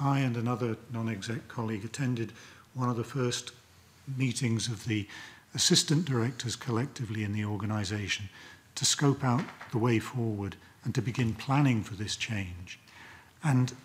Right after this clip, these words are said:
there was enormous positivity in that room. Everybody was working towards taking things forward. Nobody in the, in the room said that it was too big a cliff for them to climb. They're, they are up for it,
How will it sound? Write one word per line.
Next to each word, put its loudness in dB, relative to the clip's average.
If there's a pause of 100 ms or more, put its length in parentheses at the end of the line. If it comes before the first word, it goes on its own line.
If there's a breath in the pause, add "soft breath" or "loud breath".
(120)
there 6
was 2
enormous 4 (340)
positivity 0 (140)
in -4
that -2 (100)
room. -8 (680 loud breath)
Everybody 4
was -2
working 0
towards -2
taking -2
things -4
forward. -4 (360 loud breath)
Nobody 6 (640 loud breath)
in 0
the, -2 (200)
in -4
the -4 (300)
room 0 (300 loud breath)
said 2
that 0
it 0
was -2
too 0
big 2
a 0
cliff -4
for -12
them -6
to -10
climb. -6 (280)
They're, -2 (240)
they 2
are 4
up -2
for -4
it, -10